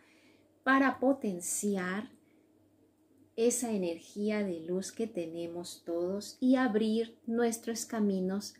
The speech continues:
en ac-, a-, para aquella abundancia infinita, maravillosa que está ahí para nosotros. En esta ocasión he preparado un saumerio precioso y maravilloso que sirve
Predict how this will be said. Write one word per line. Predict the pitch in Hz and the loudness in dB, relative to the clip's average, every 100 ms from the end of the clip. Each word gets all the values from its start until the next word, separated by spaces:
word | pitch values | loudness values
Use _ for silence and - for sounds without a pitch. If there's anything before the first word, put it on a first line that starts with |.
| - | -6
en | 190 | -4
ac-, | 180 170 - | -4 -6 -10
a-, | 175 165 | -8 -6
para | 208 185 | -4 -4
aquella | 175 - 220 247 262 | -4 -2 0 2 2
abundancia | 208 196 185 208 226 226 | 2 -2 -2 -2 0 0
infinita, | 226 - 202 202 214 220 233 | -2 -2 0 2 2 2 0
maravillosa | 190 180 208 214 202 196 202 202 | 0 0 0 0 0 -2 -4 -8
que | 185 | -8
está | - 247 | -4 0
ahí | 220 240 285 294 - - _ _ _ | 2 4 6 4 2 -20 _ _ _
para | 214 185 | -2 -2
nosotros. | 175 165 - 202 220 220 262 - - | -4 -8 -6 -2 -2 0 -2 -2 0
En | 226 | 2
esta | 233 - 277 | 2 2 0
ocasión | 269 294 - 302 285 285 330 - - - - - 214 208 | 0 0 2 4 6 6 4 2 -10 -20 -20 -16 -10 -2
he | 226 214 | 0 2
preparado | 240 240 254 247 254 240 180 175 - | 2 2 2 6 6 6 2 -2 0
un | 214 220 | 2 0
saumerio | - 233 226 226 226 226 220 | 0 0 2 2 4 2 0
precioso | 175 - 196 196 208 | -6 -2 -4 -2 0
y | |
maravilloso | 208 208 208 220 208 208 208 214 | 2 2 2 2 2 2 0 -6
que | 208 226 | -6 -8
sirve | - 214 202 196 | -6 -2 0 0